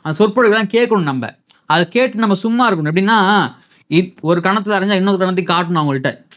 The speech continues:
அதை நம்ம வந்து ரியாக்ட் பண்ணணும்னு வச்சுக்க, நம்ம கேட்டோம்னா ஆயிடும். அந்த மாதிரி அவங்க ப-, அவங்க கே-, அவங்க பேசுற சொற்பொழிவுகளை நம்ம காதுல வாங்கிக்கணும். அந்த, அந்த மாதிரி வாங்கிக்கிட்டு நம்ம வந்து அமைதியா இருந்துக்கணும். அப்படி இல்லைன்னா நம்ம வந்து கெட்டவனா மாத்திடுவாங்க, ஃப்ரேம் பண்ணிடுவாங்க.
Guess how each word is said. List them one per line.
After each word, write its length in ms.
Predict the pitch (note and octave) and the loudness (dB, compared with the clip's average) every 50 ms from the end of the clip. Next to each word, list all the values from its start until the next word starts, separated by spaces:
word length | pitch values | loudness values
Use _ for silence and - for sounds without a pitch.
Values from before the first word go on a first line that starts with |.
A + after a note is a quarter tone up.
| _ _ | _ _
அதை 180 | - D3+ F#3 G#3 | -2 0 0 2
நம்ம 180 | G#3 G3 F#3+ | 2 2 2
வந்து 220 | F#3 G3 G#3+ A3 G3+ | 2 0 0 0 0
ரியாக்ட் 260 | G3 A3+ B3 B3 B3 | 2 2 0 0 -2
பண்ணணும்னு 320 | - G#3+ G3 F#3+ G3 F#3+ - | -2 -2 -2 -2 -2 -4 -2
வச்சுக்க, 120 | - F3+ G3 | -2 -2 0
நம்ம 180 | F3+ E3+ F#3 | 0 0 0
கேட்டோம்னா 480 | F#3 F#3 F#3 F#3 F#3 F#3 F#3 E3+ D#3+ D#3 | 0 0 0 0 0 0 2 2 2 2
ஆயிடும். 320 | D#3+ D3 C3 G#2+ - - _ _ _ _ _ _ | 0 0 -2 -4 -6 -12 _ _ _ _ _ _
அந்த 260 | _ - E3 G3 G#3+ G#3+ | _ -2 0 2 2 2
மாதிரி 200 | A3+ A#3+ B3 A3+ | 2 2 2 0
அவங்க 200 | G3+ F#3+ F#3+ G3 | 0 -2 -2 -2
ப-, 40 | |
அவங்க 300 | - F#3 F#3+ F#3+ F3+ G#3 | -2 -2 -2 -2 -4 -4
கே-, 40 | G3 | -4
அவங்க 260 | F#3 F#3 F#3 E3+ G#3+ | -4 -4 -2 0 0
பேசுற 160 | A3+ A3+ A#3 G#3+ | 0 2 2 0
சொற்பொழிவுகளை 580 | G3+ G#3+ G#3 F#3 G3+ A3+ G#3+ F#3+ F#3 G#3 G#3 | 0 0 0 0 2 2 2 2 2 2 0
நம்ம 60 | G3+ | -2
காதுல 280 | F#3 F#3+ F3+ F#3+ G#3 G3+ | -2 0 0 2 2 2
வாங்கிக்கணும். 540 | F#3 F3 F3+ F#3+ G#3+ G#3+ G3 F#3 C#3+ A2+ - _ _ _ _ _ _ _ _ - | 2 2 2 2 0 0 0 -2 -4 -6 -8 _ _ _ _ _ _ _ _ -4
அந்த, 440 | D3 D3 C#3+ C#3+ C#3 C3+ C3+ C3 A2+ | -2 0 2 2 2 0 0 -2 -2
அந்த 200 | B2+ D#3 F3+ F#3 | -2 0 0 0
மாதிரி 220 | F#3 G3+ G#3+ G#3+ F#3 | 0 2 2 2 2
வாங்கிக்கிட்டு 400 | F3+ F#3+ G#3+ A3 F#3+ F3+ G3+ A3+ | 2 0 0 0 -2 -2 -2 -2
நம்ம 160 | A3 G3+ G#3 | 0 0 2
வந்து 120 | G#3 F3+ | 2 0
அமைதியா 340 | F3 F#3 G3 G3+ G#3+ G#3 F#3+ | 0 0 0 0 0 0 0
இருந்துக்கணும். 300 | E3+ F3 F3+ D#3+ D3+ C#3 | 0 0 0 0 -2 -2
அப்படி 320 | C3 D#3+ E3 E3+ F3+ F#3+ | -2 0 2 2 2 2
இல்லைன்னா 180 | G#3+ G#3+ A3+ A3+ | 2 0 0 0
நம்ம 220 | G#3+ G3 E3+ E3+ | -2 -2 -2 -2
வந்து 100 | F3+ F3+ E3 | -4 -4 -4
கெட்டவனா 360 | E3+ D#3 F3 F3 F3+ F#3 E3+ D#3 | -4 -4 -2 0 0 0 2 2
மாத்திடுவாங்க, 460 | D#3 F3 E3+ E3+ F3 D#3+ D3+ E3 F#3+ F#3 G3 | 0 0 0 0 -2 0 0 -2 -2 -2 0
ஃப்ரேம் 220 | G3+ A3 A3 G3 | 0 2 2 0
பண்ணிடுவாங்க. 520 | F3 D3 C3 B2+ A#2 A2+ A2 - - - | 0 0 -2 -4 -4 -6 -8 -12 -18 -20